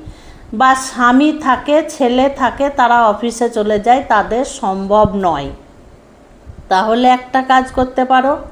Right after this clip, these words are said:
যারা প্রসাদ ভোজী তাদের কথা বলছি আমি, সবার জন্য নয়, সবার জন্য পরে আসছি। তাহলে তুমি নিজে রান্না করবে,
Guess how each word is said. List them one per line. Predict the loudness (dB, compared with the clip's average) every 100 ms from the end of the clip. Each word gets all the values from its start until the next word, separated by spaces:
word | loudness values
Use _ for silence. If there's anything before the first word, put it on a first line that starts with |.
| -18 -20 -20 -14 0
যারা | 2 4 2 2
প্রসাদ | 2 2 4 4 4 2 0
ভোজী | 0 2 0
তাদের | 2 2 4 2 2
কথা | 0 0
বলছি | 2 2 2 2
আমি, | 2 2
সবার | -2 -2 2 2 2
জন্য | 0 0 0
নয়, | 0 -2 0
সবার | 2 2
জন্য | 0 -2 0
পরে | 2 2 4
আসছি। | 2 -2 -10 -10 -10 -16 -20 -20 -20 -20 -20 -6 0
তাহলে | 2 4 4 4 6 4 2 -2 -12 -20 _ -20 -14 -2
তুমি | 0 2 4
নিজে | 4 4 2 2 2 4 4 2 -4 -16 -14 -6
রান্না | 0 2 2 0 0 0 0 0
করবে, | 2 2 2 4 2